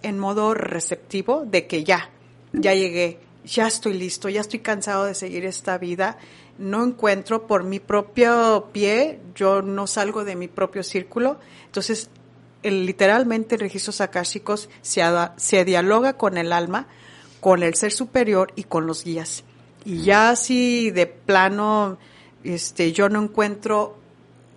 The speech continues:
yo sí puedo hacer eso como, este, los guías están muy serios, entonces, "Dios, por favor, revélame la situación, el siguiente movimiento para la persona", en dado caso que sea una situación muy dura.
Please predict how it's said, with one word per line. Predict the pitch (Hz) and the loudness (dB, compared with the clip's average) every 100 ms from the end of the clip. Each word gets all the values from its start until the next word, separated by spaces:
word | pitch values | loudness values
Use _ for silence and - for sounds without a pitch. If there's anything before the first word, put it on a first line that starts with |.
| - - - - - - - _ - | -20 -20 -20 -20 -20 -20 -20 _ -16
yo | 190 240 240 | 0 6 8
sí | 247 - 240 | 8 2 -2
puedo | - - 226 233 254 | -4 2 4 8 6
hacer | 240 226 208 | 6 2 0
eso | 208 208 226 | 0 -2 -4
como, | 220 196 165 156 - - - - - | -2 -2 -2 -4 -8 -20 -20 -20 -16
este, | 180 175 - | -12 -12 -4
los | 175 170 | -2 -2
guías | 170 - 208 | -2 -4 -4
están | - 185 | -4 -4
muy | 185 185 | -2 -4
serios, | - 180 196 262 - | 0 0 2 -2 -2
entonces, | 170 175 160 175 | -4 -4 -6 -8
"Dios, | 175 190 196 196 | -4 -2 -2 -2
por | 180 | -12
favor, | - 180 180 | -4 2 2
revélame | 170 170 175 185 185 180 | 2 -2 -4 -6 -8 -10
la | 175 165 | -8 -10
situación, | 190 - 175 220 226 214 | -12 -12 -4 -2 -2 -4
el | 190 | -8
siguiente | 190 185 175 196 | -6 -6 -6 -10
movimiento | 190 185 165 160 175 | -10 -8 -8 -8 -4
para | 170 170 | -4 -4
la | 170 | -6
persona", | 160 - 160 165 - - - | -8 -8 -8 -8 -12 -20 -10
en | 175 170 | -4 0
dado | 170 190 | 0 0
caso | 196 202 208 | -2 -6 -8
que | - 180 | -8 -6
sea | 180 | -6
una | 180 | -6
situación | 180 196 - 165 - 180 196 - - - - | -8 -8 -10 -8 -6 -6 -8 -16 -20 -20 -18
muy | 190 196 202 | -6 -2 0
dura. | 170 160 | 0 -4